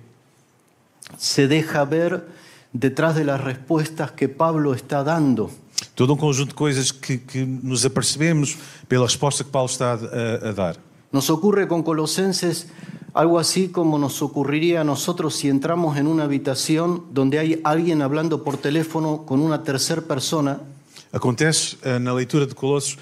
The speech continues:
Speaker 2: mais ou menos aquilo que aconteceria se entrarmos num quarto e alguém está a falar com uma terceira pessoa ao telefone.
Speaker 1: Y nosotros escuchamos las respuestas que esta persona da en esa conversación.
Speaker 2: E nós escutamos a resposta que a pessoa que está no quarto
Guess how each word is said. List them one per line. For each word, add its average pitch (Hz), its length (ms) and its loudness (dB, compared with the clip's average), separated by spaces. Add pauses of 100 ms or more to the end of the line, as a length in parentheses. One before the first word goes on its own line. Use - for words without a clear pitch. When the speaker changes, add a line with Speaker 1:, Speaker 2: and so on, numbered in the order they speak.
(140)
Speaker 2:
mais 147 240 4
ou 156 60 2
menos 147 160 0
aquilo 143 180 0
que 127 80 -6
aconteceria 135 400 -2
se 131 140 -2
entrarmos 139 400 0
num 147 120 0
quarto 131 460 0 (320)
e 123 100 4
alguém 135 220 4
está 151 160 2
a 143 40 0
falar 139 220 -2
com - 80 -8
uma 143 120 -2
terceira 147 340 0
pessoa 139 320 0
ao 131 80 2
telefone. 120 420 -6 (480)
Speaker 1:
Y 127 60 -2
nosotros 165 420 4
escuchamos 160 540 0
las 143 160 0
respuestas 147 540 -2
que - 120 -2
esta 156 240 -2
persona 180 760 -2
da 156 260 0
en 147 140 2
esa 156 260 0
conversación. 131 840 0 (140)
Speaker 2:
E 104 80 -6
nós 127 220 0
escutamos 139 480 -2
a - 20 0
resposta 131 400 0
que 127 140 -6
a - 20 -2
pessoa 135 220 -2
que - 60 -2
está 127 120 0
no 131 100 0
quarto 120 440 0